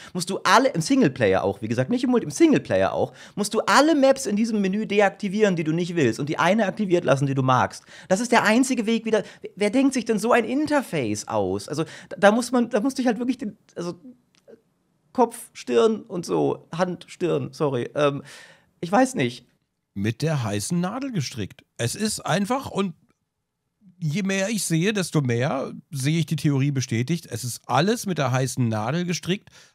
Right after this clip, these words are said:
Speaker 2: alles irgendwie zusammengeworfen, dass es funktionell ist, ja, nicht, nicht übersichtlich, nicht praktisch, äh, nicht benutzerfreundlich, nur funktionell und dann auf den Markt geschissen.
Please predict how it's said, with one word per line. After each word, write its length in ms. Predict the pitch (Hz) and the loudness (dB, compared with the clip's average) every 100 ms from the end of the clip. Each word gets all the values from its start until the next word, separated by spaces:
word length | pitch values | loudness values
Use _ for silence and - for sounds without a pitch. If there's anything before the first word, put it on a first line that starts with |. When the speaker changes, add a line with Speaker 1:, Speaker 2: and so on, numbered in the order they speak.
| _ - | _ 0
Speaker 2:
alles 340 | 139 226 - | 2 2 -2
irgendwie 260 | 170 165 156 | -2 -2 0
zusammengeworfen, 760 | 135 135 165 156 135 143 143 | 0 0 2 2 2 0 0
dass 140 | 131 123 | -2 -2
es 100 | - | -2
funktionell 680 | 143 131 135 110 104 151 | -2 0 -2 0 2 0
ist, 320 | 214 277 - | 0 -4 -8
ja, 260 | - 123 311 | -2 -2 -2
nicht, 400 | - 190 247 - | -4 -6 -6 -8
nicht 220 | 196 262 - | -6 -6 -4
übersichtlich, 640 | 220 233 220 202 220 190 | -4 -2 -4 -4 -6 -4
nicht 180 | 196 - | -6 -4
praktisch, 540 | 190 202 214 196 - - _ _ - | -4 -4 -4 -4 -6 -14 _ _ -12
äh, 160 | 101 113 | -8 -6
nicht 340 | - 202 165 | -2 -2 -2
benutzerfreundlich, 800 | 175 190 - 175 175 180 170 165 - _ | -2 -2 -2 -2 0 0 -2 -6 -10 _
nur 420 | 165 165 185 254 285 | 2 4 4 2 0
funktionell 600 | 220 226 208 185 175 190 | -2 -2 -2 0 0 0
und 160 | 160 | 0
dann 100 | 165 | 0
auf 120 | 165 143 | 0 2
den 80 | |
Markt 200 | 151 131 | 2 0
geschissen. 400 | 123 - - - | -4 -10 -12 -16